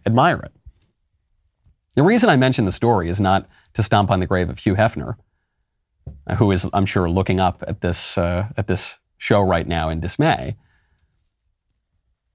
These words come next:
You, you hope he's not. You hope he had some kind of repentance, but, uh, he didn't really show it, did he? What these Playmates are describing is that things just got worse and worse and worse. And this is an important lesson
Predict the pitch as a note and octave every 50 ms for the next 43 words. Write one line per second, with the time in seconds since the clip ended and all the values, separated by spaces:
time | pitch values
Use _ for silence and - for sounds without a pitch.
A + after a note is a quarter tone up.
0 | _ _ _ _ - A#2+ - - - B2+ A#2+ A2 G#3+ B3+ - A3 D#3+ A2+ G#2 C3+
1 | E3 G#3 D3+ G2 G#2+ G#2+ G2+ A#2 E3+ A#3 G3+ E3 D3+ B2 A2+ G2 - - E3+ F#3
2 | G#3+ F#3+ - D3+ C3+ A#2+ G#2+ F#2+ F#2+ G#2 G2+ G2+ - G#3 B3 C#4 - F#2 - -
3 | - - - - D#3 D3 - - D#3 - E3 F#3+ G#3+ C4 C4+ B3+ B3 A3+ F#3+ C#3+
4 | - - - C4+ B3 - - - - _ _ _ _ _ _ _ _ _ _ _
5 | _ - A3 A#3+ F3+ C3+ - - - _ _ - B2+ C3+ C3 - D#3 D#3 C3+ B2+
6 | - - - G#3 A3+ A#3+ A3 G3 E3+ - D#3+ B2+ A2+ A2 - - E3 F3+ G#3+ -
7 | - C2 A1 G1+ - C#3 - _ _ - C3+ B2 A2+ A2+ A#2 A2 G2+ - - _
8 | _ _ _ _ _ _ _ - - - C#3+ C#3 C#3 - C3 - - B2+ A2 D#2
9 | F#2+ G#2+ G#2+ A2 - - G2+ G2 F#2 F#2 G2 - F2+ F2 D#2 G#2+ - F2 A#2 D#3+
10 | G#3 A3 - C#3 A#2 D#2+ C2 - - F#2+ E2 C#2 E2 E2 E2+ - - - - -